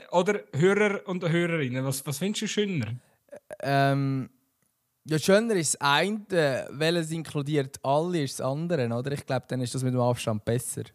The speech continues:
Speaker 2: was das angeht. Aber ich kann's irgendwie zum Sagen, finde ich Hörerinnen und Hörer irgendwie natürlicher als HörerInnen. Aber muss man sich einfach dran gewöhnen.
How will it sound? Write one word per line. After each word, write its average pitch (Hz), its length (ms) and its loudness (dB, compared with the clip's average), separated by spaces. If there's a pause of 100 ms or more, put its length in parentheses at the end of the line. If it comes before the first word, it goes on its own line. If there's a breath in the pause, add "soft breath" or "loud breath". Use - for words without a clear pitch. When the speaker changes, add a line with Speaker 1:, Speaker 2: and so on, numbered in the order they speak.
Speaker 2:
was 117 200 -4
das 113 260 2
angeht. 113 440 -2 (420 loud breath)
Aber 120 160 0
ich 143 80 6
kann's 151 280 4 (200)
irgendwie 170 360 -2
zum 147 300 -2
Sagen, 151 580 2
finde 143 260 -4
ich 123 60 -6
Hörerinnen 147 460 -2
und 123 160 -4
Hörer 135 260 0
irgendwie 123 360 -4
natürlicher 135 580 0
als 117 160 0
HörerInnen. 123 1200 0 (840)
Aber 127 220 6
muss 143 160 4
man 131 80 -2
sich 127 160 0
einfach 123 140 0
dran 107 220 -2
gewöhnen. 101 300 -2